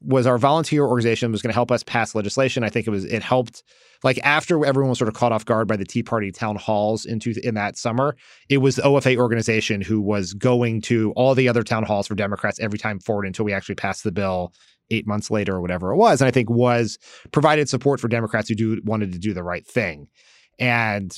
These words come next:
was not successful in pressuring Republicans to do the right thing, but that's because of all the other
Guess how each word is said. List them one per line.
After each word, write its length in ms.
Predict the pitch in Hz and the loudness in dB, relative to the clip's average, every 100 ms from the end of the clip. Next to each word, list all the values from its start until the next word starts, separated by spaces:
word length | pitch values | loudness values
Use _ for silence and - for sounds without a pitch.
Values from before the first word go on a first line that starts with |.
| - | -6
was 160 | 151 156 | 0 4
not 200 | 190 208 | 4 4
successful 420 | 139 135 120 117 | 2 0 0 -2
in 80 | 110 | -2
pressuring 440 | - 107 110 95 | -2 -4 -4 -4
Republicans 680 | 92 95 151 107 92 82 85 _ _ _ _ | -4 0 0 0 -6 -10 -12 _ _ _ _
to 80 | - | -2
do 160 | 98 92 | 0 2
the 100 | 80 | 0
right 220 | 80 76 | -2 -2
thing, 280 | 85 85 107 | -2 -2 -2
but 320 | - 90 80 | 0 -2 0
that's 200 | 98 - | -2 -2
because 460 | - 87 - 87 90 | -4 -2 -2 -2 -2
of 340 | 80 78 - _ _ _ _ _ _ _ _ _ - | -4 -6 -16 _ _ _ _ _ _ _ _ _ -2
all 200 | 123 123 | 2 4
the 160 | 120 | 2
other 320 | 104 101 92 | 0 -2 -4